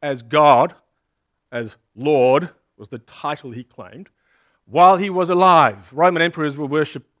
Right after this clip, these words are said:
posthumously after they died always, but this one in particular wanted to be worshipped while he was alive. And so all throughout the whole world and,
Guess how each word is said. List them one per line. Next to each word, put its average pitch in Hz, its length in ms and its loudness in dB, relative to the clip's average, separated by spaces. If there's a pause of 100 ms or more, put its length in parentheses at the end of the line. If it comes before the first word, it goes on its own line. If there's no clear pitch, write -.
(180)
posthumously 127 520 -12
after 123 200 -12
they 120 140 -10
died 123 400 -12
always, 120 380 -14
but 110 180 -20
this 127 180 -18
one 123 160 -14
in 104 60 -16
particular 123 500 -16 (300)
wanted 120 400 -18
to 123 80 -20
be 120 120 -20
worshipped 107 440 -18
while 107 220 -14
he 101 80 -20
was 101 320 -20 (760)
alive. 107 380 -12 (1300)
And 226 100 -8
so 269 140 -2
all 294 160 -2
throughout 208 340 -6
the 175 80 -12
whole 190 180 0
world 170 360 -4
and, 151 180 -6